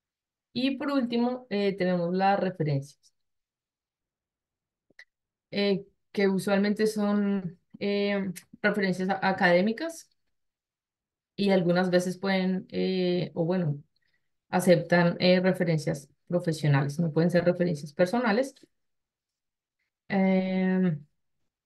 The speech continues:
bueno, y a-, a-, otro punto es que, em,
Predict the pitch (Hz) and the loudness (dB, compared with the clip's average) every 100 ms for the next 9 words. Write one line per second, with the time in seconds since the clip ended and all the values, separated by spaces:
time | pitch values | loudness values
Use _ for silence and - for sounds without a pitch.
0 | - _ _ _ _ _ _ _ _ _ | -20 _ _ _ _ _ _ _ _ _
1 | 180 175 - 208 226 247 262 269 - 202 | -6 -6 -6 -2 0 0 0 -2 -2 0
2 | 202 196 190 - - 196 202 240 240 285 | 2 0 -4 -6 -4 -4 2 2 2 0
3 | 254 - 190 233 - _ _ _ _ - | 0 0 -2 -2 -14 _ _ _ _ -4
4 | 202 196 - - 196 202 208 214 214 214 | -2 -2 -6 -2 0 0 0 0 0 0
5 | - 214 208 202 190 185 180 170 143 | -4 -4 -2 0 0 0 0 -2 -6